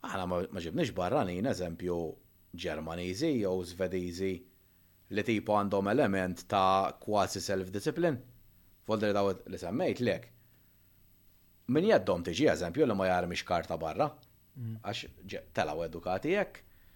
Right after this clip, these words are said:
Speaker 1: jew eżempju Ġappuniżi, li ħajkunu kollox fil-ħin, kollox kif suppost. Aħna ġibna nies li fil-verità id-difetti tagħna huma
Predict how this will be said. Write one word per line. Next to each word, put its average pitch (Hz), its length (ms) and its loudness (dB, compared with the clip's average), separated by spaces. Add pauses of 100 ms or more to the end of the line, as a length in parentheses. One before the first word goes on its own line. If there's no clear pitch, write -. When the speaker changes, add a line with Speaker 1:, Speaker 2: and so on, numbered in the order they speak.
(180)
Speaker 1:
jew 82 160 -8
eżempju 92 320 0
Ġappuniżi, 110 640 2 (160)
li 98 160 0
ħajkunu 101 680 2
kollox 90 320 -2
fil-ħin, 104 460 0
kollox 95 320 -2
kif - 120 -12
suppost. 110 500 0 (640)
Aħna 110 260 -4
ġibna 98 320 -4
nies 82 380 -12
li - 140 -2
fil-verità 98 680 2 (680)
id-difetti 127 520 0
tagħna 85 400 2 (1500)
huma 117 380 8